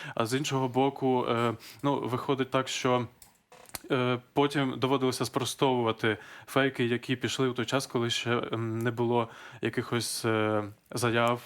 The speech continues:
е, і, е, таких, е, текстів, е, які, м,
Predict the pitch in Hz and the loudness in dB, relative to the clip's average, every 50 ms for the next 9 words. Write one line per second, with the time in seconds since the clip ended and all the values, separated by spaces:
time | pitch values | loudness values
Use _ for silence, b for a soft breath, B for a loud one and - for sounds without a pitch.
0 | - 117 110 110 110 110 110 110 - - - 113 117 113 107 B B B B B | -4 -2 0 2 2 2 2 0 -2 -2 -2 0 0 0 0 B B B B B
1 | B B B B B B B B - - 117 - - 120 131 120 113 - 156 - | B B B B B B B B -6 -6 -4 -4 -2 0 0 0 0 -2 -6 -2
2 | - 120 110 - - 127 127 - - - 131 120 117 117 - - 117 113 113 117 | -2 -2 -2 2 2 2 2 0 0 0 0 2 2 0 0 0 0 2 0 0
3 | 117 - 117 117 113 110 110 - - _ - - 123 117 117 113 113 110 | 0 0 0 2 2 0 -2 -6 -14 _ -6 -4 -2 0 0 0 -2 -4